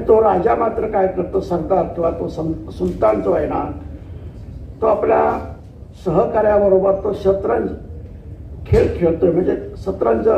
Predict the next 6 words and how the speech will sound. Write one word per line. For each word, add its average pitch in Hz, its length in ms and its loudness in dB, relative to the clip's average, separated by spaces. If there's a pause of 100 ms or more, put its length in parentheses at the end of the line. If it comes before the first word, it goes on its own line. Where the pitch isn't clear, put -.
(920)
तो 117 220 -2
खेळतोय. 165 420 4 (1800)
आणि - 200 2
सरदार 180 480 2 (100)
त्यांचा 208 420 0
सेनापती 190 1000 2